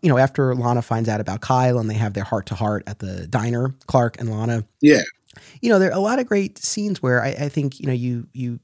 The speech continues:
Speaker 1: you see that comfort, that trust that they have with each other. I'm really excited moving into season three to see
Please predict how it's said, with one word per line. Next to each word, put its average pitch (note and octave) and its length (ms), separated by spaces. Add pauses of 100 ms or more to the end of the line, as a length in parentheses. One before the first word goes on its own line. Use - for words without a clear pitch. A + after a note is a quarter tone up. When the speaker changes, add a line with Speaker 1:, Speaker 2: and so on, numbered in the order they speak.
Speaker 1:
you B2 140
see - 180
that C3+ 160
comfort, C3 500
that - 140
trust - 480
that A2+ 120
they A2 80
have G#2+ 240
with G#2+ 140
each A2+ 160
other. G#2+ 300 (400)
I'm G3 180
really E4+ 240
excited G#3 680
moving E3 280
into D#3 180
season C3+ 320
three G#3 240
to - 80
see B2+ 540